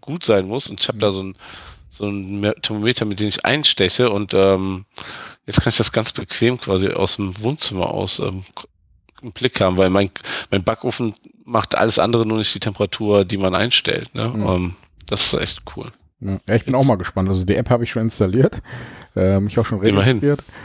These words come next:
Speaker 1: <laughs>
Speaker 2: Ja. Und, ähm, ja,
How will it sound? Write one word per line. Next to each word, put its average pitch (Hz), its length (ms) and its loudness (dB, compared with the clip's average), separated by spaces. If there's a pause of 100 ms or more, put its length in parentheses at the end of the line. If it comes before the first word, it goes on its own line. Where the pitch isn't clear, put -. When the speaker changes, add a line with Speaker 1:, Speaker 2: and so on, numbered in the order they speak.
(440)
Speaker 1:
<laughs> - 0 -
Speaker 2:
Ja. 127 160 2 (440)
Und, 107 500 2 (220)
ähm, 98 380 0 (200)
ja, 98 280 6